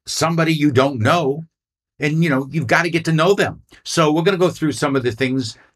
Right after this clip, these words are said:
to hire a good babysitter, the do's and the don'ts.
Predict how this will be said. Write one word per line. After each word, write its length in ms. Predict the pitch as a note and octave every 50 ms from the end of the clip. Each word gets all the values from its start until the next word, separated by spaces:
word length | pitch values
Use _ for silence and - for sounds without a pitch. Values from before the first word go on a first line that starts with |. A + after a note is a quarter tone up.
| _
to 80 | - -
hire 360 | - B2+ C3 B2 B2 B2 -
a 80 | - F#2+
good 220 | F2+ A2+ A2 G2
babysitter, 680 | F2+ G2+ F#2+ F#2 F#2 F2 - - G2 D#2+ D2+ D#2 - - _
the 120 | - C#3
do's 340 | A#2+ D#3+ D#3 D#3 D3 A2 B2
and 100 | C3 B2
the 60 | A#2
don'ts. 580 | G#2+ A2 F2+ D#2+ D2+ - - - - - -